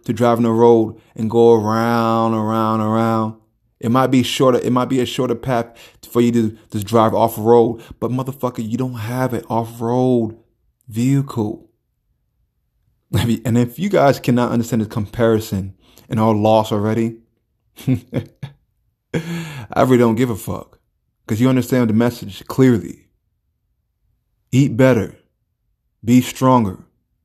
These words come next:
'Cause believe it or not, it does not only affect you, it affects those you love and those around you.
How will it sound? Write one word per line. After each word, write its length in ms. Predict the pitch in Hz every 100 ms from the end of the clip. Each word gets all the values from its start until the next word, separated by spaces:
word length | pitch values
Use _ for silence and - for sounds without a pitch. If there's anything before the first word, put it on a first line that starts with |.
| _ _ _ _ _ _ _ _
'Cause 140 | - 110
believe 240 | 120 127
it 60 | 127
or 20 |
not, 300 | 120 131 -
it 80 | 117
does 140 | 131
not 220 | 143 139
only 240 | - 135 123
affect 480 | 110 - 123 104 104
you, 280 | 107 107 95
it 80 |
affects 340 | 104 104 123 107
those 240 | 117 110
you 140 | 101 98
love 400 | 113 120 120 - _ _ _ _ _ _ _ _ _ _ _ _ _ _ _ _
and 140 | 110
those 140 | 110 107
around 400 | 104 110 113 107
you. 140 | 92